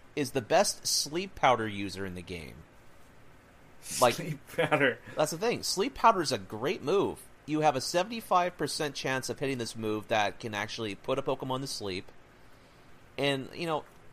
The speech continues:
Speaker 1: let's see. It also, let's see, has access to Psychic that you can teach it through T M. You can go through and give it, like, Egg Bomb, and then it can also learn Explosion.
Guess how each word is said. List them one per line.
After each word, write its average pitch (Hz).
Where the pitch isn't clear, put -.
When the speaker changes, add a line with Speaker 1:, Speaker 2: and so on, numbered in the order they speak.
Speaker 1:
let's 151
see. 90
It 139
also, 143
let's 120
see, 110
has 107
access 117
to 110
Psychic 98
that 123
you 123
can 123
teach 120
it 135
through 143
T 131
M. 95
You 131
can 131
go 127
through 131
and 117
give 123
it, 120
like, 113
Egg 120
Bomb, 131
and 127
then 127
it 127
can 147
also 170
learn 143
Explosion. 117